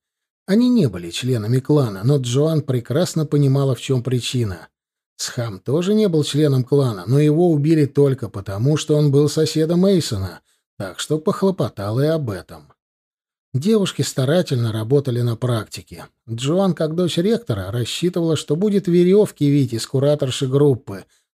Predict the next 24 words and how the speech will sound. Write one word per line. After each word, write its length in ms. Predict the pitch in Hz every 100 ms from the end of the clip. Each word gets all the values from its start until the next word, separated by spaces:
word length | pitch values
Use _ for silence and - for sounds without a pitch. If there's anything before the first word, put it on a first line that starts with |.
| _
Так 220 | 180 185
оно 160 | 135 135
и 80 | 123
было, 420 | 107 123 139 117
но 220 | 127 185
до 180 | 202 175
известных 560 | 143 120 123 120 123 -
пределов. 760 | 127 127 117 117 92 - - _ _ _ _ _
Она 200 | 165 208
без 220 | 190 185
труда 400 | - 175 165 139
добилась 500 | 101 113 123 147 123
от 140 | 127 113
неё 220 | 135 143
разрешения 640 | 131 120 135 - 190 202 170
посещать 680 | 135 123 135 - 202 202
более 460 | 160 151 170 165 156
серьёзные 600 | - 147 151 151 139 139
локации, 640 | 135 123 147 175 - 165
хотя 360 | 147 147 135 220
и 120 | 226
не 160 | 151 127
слишком 500 | - 110 113 - 110
серьёзные. 840 | - 120 120 120 110 107 110 110